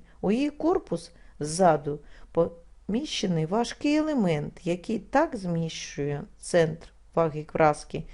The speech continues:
що як тільки її випускають з рук, вона, подібно Ваньки-встаньки, піднімається і розпочинає, її розпечена підстава виявляється майже вертикальною.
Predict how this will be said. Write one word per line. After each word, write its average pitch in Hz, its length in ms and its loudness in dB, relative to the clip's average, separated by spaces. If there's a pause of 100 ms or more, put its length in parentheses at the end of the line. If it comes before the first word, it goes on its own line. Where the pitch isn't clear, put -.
(220)
що - 160 0
як 214 200 4
тільки 202 420 -2
її 185 100 2
випускають 180 640 2
з 190 80 -8
рук, 294 340 -4
вона, 180 220 0
подібно 233 440 0
Ваньки-встаньки, 220 920 0 (160)
піднімається 175 800 0
і 160 60 6
розпочинає, 214 1080 -4 (600)
її 180 200 2
розпечена 165 600 4
підстава 214 640 4 (880)
виявляється 180 680 4
майже 190 380 4
вертикальною. 147 800 -4